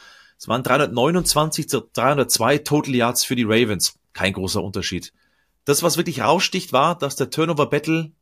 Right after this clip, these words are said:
an die Steelers ging und sowas können sie halt einfach. Die, ähm, Ravens hatten drei Turnover,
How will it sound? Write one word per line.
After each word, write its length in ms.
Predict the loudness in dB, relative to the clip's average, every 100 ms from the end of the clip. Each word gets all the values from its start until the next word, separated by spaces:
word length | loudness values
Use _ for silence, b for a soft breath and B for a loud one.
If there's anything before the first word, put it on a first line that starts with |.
| _
an 120 | -6
die 60 | -4
Steelers 420 | -4 2 2 2
ging 140 | 0
und 80 | -4
sowas 260 | -2 -2 -2
können 200 | -2 0
sie 80 | -2
halt 100 | -2
einfach. 420 | -4 -2 -2 -4 B B B B B _
Die, 480 | 2 4 4 4 2
ähm, 640 | 2 0 0 -4 -4 -6 -10 _ _ _ -18 -4
Ravens 340 | -2 0 -2
hatten 160 | -6 -2
drei 220 | 0 0
Turnover, 720 | -2 -4 -2 -4 -6 -8